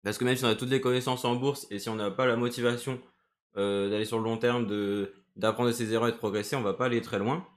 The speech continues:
Et, euh, du coup, j'espère que ça vous aura plu. N'hésitez pas à me dire si c'est le cas, et du coup, j'en ferai peut-être d'autres vidéos sur d'autres livres, parce qu'il y en a plein qui sont vraiment super intéressants. Lui m'a tout particulièrement marqué, il y en a d'autres qui sont cool.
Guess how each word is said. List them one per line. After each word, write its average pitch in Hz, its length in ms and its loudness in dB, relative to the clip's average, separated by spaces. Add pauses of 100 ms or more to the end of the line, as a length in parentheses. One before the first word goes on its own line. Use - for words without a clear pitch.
(400)
Et, 156 420 4
euh, 104 360 0
du 107 80 -4
coup, 143 80 2
j'espère 175 220 0
que 170 60 -8
ça 156 60 2
vous 127 140 0
aura 117 200 4
plu. 156 260 0
N'hésitez 135 340 -2
pas 139 140 4
à 135 60 2
me 127 100 -2
dire 131 240 -2 (220)
si 117 140 -18
c'est 120 100 0
le 110 100 2
cas, 147 240 2
et 123 100 2
du 107 140 -4
coup, 147 140 -4
j'en 123 80 -2
ferai 98 160 -6
peut-être 127 200 -2
d'autres 123 160 0
vidéos 117 240 -2
sur 101 200 -4
d'autres 98 260 -6
livres, 131 260 -4 (220)
parce - 100 -20
qu'il 104 120 -4
y 98 60 -2
en 95 60 0
a 98 100 0
plein 127 200 -2
qui 117 140 -10
sont 110 140 -6
vraiment 123 380 -2 (100)
super 117 260 -6
intéressants. 110 600 -2
Lui 123 140 0
m'a 107 160 2
tout 131 160 -8
particulièrement 113 540 0
marqué, 110 280 -2
il 110 60 -2
y 95 40 -4
en 95 40 -4
a 92 80 0
d'autres 90 180 -6
qui - 120 -16
sont 98 140 -10
cool. 165 240 -2